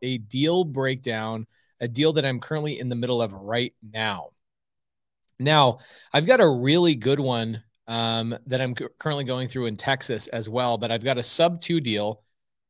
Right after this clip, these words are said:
in, um, Atlanta, Georgia, that I wanna go through today, and I wanna talk about where the deal came from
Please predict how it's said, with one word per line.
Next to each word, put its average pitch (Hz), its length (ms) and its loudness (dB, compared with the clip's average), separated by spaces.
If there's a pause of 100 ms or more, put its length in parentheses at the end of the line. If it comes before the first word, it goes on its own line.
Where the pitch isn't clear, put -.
(1000)
in, 143 480 2 (140)
um, 120 500 -2 (380)
Atlanta, 139 580 0
Georgia, 127 800 -4 (680)
that 131 340 0
I 135 220 4
wanna 143 280 0
go 120 180 0
through 120 220 -4
today, 113 460 -2
and 127 120 -6
I 131 60 -4
wanna 135 160 -4
talk 127 220 -4
about 117 240 -4
where 120 160 -2
the 113 80 -6
deal 110 280 -2
came 190 240 -2
from 185 340 -4